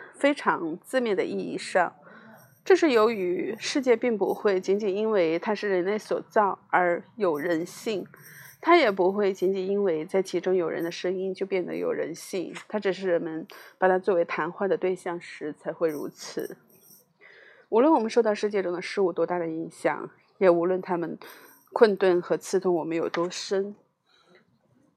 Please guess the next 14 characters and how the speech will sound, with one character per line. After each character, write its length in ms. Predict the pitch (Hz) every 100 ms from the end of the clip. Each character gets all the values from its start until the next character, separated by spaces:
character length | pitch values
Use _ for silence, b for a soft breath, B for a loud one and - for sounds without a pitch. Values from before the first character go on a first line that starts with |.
| -
只 180 | - 285
有 240 | 285 247
在 220 | - 277
我 140 | 254 202
们 160 | 208
能 260 | 208 196 240
与 300 | 208 165 - -
同 260 | - 190 214
伴 280 | 240 208
谈 380 | 196 - 196 180
论 240 | 254 285 208
它 180 | -
们 140 | 190 185
时， 460 | - - 143 120